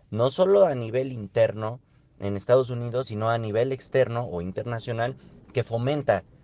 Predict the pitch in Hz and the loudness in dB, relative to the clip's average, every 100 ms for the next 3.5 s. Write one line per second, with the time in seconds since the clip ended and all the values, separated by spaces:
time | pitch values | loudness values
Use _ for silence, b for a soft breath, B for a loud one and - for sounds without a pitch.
0 | b - 110 131 123 110 - 107 101 92 | b -8 -4 -4 -4 -8 -4 -4 -4 -8
1 | b b b - 113 113 - 120 127 139 | b b b -8 2 2 6 6 6 4
2 | - 139 131 b b _ - 143 160 160 | 2 -2 -2 b b _ 2 4 8 6
3 | 151 147 151 151 | 6 0 -2 -6